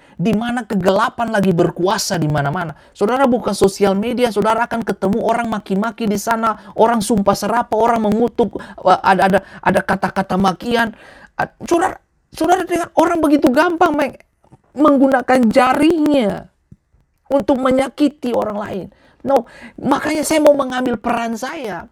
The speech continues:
untuk menyebarkan kebaikan sebanyak-banyaknya. Saya tidak peduli berapa orang yang nonton, saya tidak peduli berapa orang yang menyaksikan,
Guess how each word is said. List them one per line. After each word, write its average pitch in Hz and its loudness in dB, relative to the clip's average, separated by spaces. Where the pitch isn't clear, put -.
untuk 262 -2
menyebarkan 269 -2
kebaikan 285 2
sebanyak-banyaknya. 277 -6
Saya 277 -4
tidak 269 -2
peduli 320 4
berapa 233 -4
orang 302 -2
yang 277 -8
nonton, 302 0
saya 254 -6
tidak 240 -4
peduli 294 0
berapa 254 -6
orang 285 2
yang 285 -8
menyaksikan, 269 -4